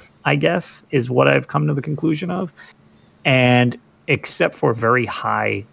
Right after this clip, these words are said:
they rate the difficulty in skulls between one and five skulls. They're not very accurate. Uh, so people are like, "Oh, I'm gonna do this two skull mission," and they'll get completely trucked. So they're correcting that. I guess there's something on their end where it's not being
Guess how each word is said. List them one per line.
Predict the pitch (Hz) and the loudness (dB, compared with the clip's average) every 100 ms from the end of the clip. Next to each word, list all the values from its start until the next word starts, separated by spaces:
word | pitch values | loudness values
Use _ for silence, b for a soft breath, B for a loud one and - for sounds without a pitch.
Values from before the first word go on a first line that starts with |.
| _ - | _ -2
they | 120 | 2
rate | 127 127 | 2 2
the | 123 | -2
difficulty | 104 104 98 104 107 | -4 -6 -6 -6 -8
in | 95 | -10
skulls | 92 - 104 98 98 - | -10 -4 -2 -2 -4 -8
between | - 101 95 | -14 -12 -10
one | 92 95 | -8 -8
and | 92 | -8
five | - 92 90 | -6 -4 -4
skulls. | - - 92 98 127 - - b _ _ _ _ _ _ _ | -8 -4 -2 0 -2 -6 -20 b _ _ _ _ _ _ _
They're | 135 120 127 | -2 2 4
not | 127 127 139 156 | 4 6 6 4
very | 135 117 117 113 | -2 0 0 0
accurate. | - - - 156 165 185 _ _ _ _ - | -4 -8 -6 -6 -4 -6 _ _ _ _ -8
Uh, | 113 101 95 | -4 -2 -2
so | 123 | -2
people | 131 120 117 | 0 2 2
are | 104 - | 0 -4
like, | 113 104 - | -4 -4 0
"Oh, | 254 | 4
I'm | 208 | 6
gonna | 190 | 6
do | 180 | 6
this | 180 151 | 4 2
two | - 156 | 2 0
skull | - 135 | 2 0
mission," | 120 123 - | 2 0 -2
and | 107 104 | -6 -4
they'll | 101 | -4
get | 101 92 _ _ | -4 -8 _ _
completely | 139 104 - 165 151 135 131 107 | -8 -6 -4 4 6 4 2 -4
trucked. | 92 - 107 85 - - b b _ _ _ _ - | -4 -4 -4 -4 -10 -20 b b _ _ _ _ -12
So | - 143 131 | 2 4 6
they're | 117 120 113 | 6 4 2
correcting | - - 123 113 113 - 151 151 | -2 -4 -2 -2 -2 -2 -2 0
that. | 151 156 156 | 0 2 0
I | - 107 | -2 -4
guess | 110 | -4
there's | - 104 95 | -2 -4 -4
something | 110 113 104 | -6 -4 -4
on | 101 | -2
their | 101 | 0
end | 98 98 | 0 -2
where | 95 | -4
it's | - | -4
not | 98 95 | -4 -2
being | 98 92 92 | -2 -2 -6